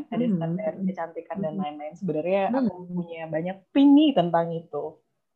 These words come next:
Speaker 2: Mhm.
Speaker 1: Di profesi aku yang tidak aku sebutkan. <laughs>
Speaker 2: Mhm.
Speaker 1: Eh, dulu aku waktu masih kuliah itu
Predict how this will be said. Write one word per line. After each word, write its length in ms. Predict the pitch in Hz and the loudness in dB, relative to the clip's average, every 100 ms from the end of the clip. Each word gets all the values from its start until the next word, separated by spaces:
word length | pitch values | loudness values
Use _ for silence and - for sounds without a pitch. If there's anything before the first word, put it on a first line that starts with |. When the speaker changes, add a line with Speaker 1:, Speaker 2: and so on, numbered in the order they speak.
| _ | _
Speaker 2:
Mhm. 260 | 185 185 180 185 _ _ _ _ _ _ _ _ _ - - - | 2 4 0 -2 _ _ _ _ _ _ _ _ _ -20 -20 0
Speaker 1:
Di 140 | 196 202 | 2 4
profesi 400 | 190 180 180 180 | 2 2 0 2
aku 240 | 160 160 170 | 0 2 -2
yang 80 | 170 | 0
tidak 240 | 170 156 | 0 -2
aku 60 | 165 | -2
sebutkan. 480 | 180 170 233 - 156 - | -4 -4 -4 -6 -4 -2
<laughs> 580 | 349 311 302 285 285 - | 2 4 4 2 2 -6
Speaker 2:
Mhm. 280 | 202 185 190 _ _ _ _ _ - 302 185 _ _ _ _ _ _ _ _ _ _ _ _ 208 | -4 -4 -4 _ _ _ _ _ -12 -12 -12 _ _ _ _ _ _ _ _ _ _ _ _ 2
Speaker 1:
Eh, 600 | 220 208 202 202 202 202 208 190 _ _ - 190 | 4 4 2 2 2 0 -2 -8 _ _ -2 2
dulu 320 | 190 165 170 247 | 4 4 2 0
aku 120 | 175 202 | -2 0
waktu 180 | 196 - 185 180 | 0 -2 -6 -4
masih 300 | 180 - 165 - | -6 -8 -8 -4
kuliah 420 | 165 156 156 185 175 | -4 -2 -2 -2 -4
itu 140 | 175 | -6